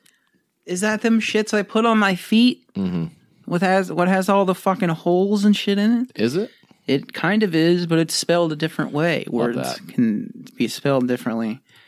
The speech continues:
Speaker 1: and sound the same and have different meanings.
Speaker 2: So true.
Speaker 1: Crocs is a first amplifier for your smartphone.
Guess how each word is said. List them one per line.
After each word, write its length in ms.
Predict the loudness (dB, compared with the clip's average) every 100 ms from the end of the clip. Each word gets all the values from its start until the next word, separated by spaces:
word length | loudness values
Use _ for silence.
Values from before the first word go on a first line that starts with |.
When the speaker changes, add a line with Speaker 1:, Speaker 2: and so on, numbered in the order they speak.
| _ _ _ _ _ _
Speaker 1:
and 160 | -10 -8
sound 400 | -2 0 2 2
the 40 |
same 400 | 0 -2 -2 0
and 80 | 0
have 180 | 0 -2
different 280 | -4 -6 -4
meanings. 520 | -4 -4 -8 -14 -14
Speaker 2:
So 220 | -4 -2
true. 340 | -2 -6 -10 -12 _ _ -14 -14 -14 -20 -20 -20 _
Speaker 1:
Crocs 540 | -2 2 2 -2 -6
is 80 | -6
a 60 |
first 380 | -4 0 -2 -2
amplifier 640 | -2 -2 -2 -4 -2 -2 -2
for 160 | -4 -6
your 120 | -6
smartphone. 600 | -6 -6 -6 -8 -12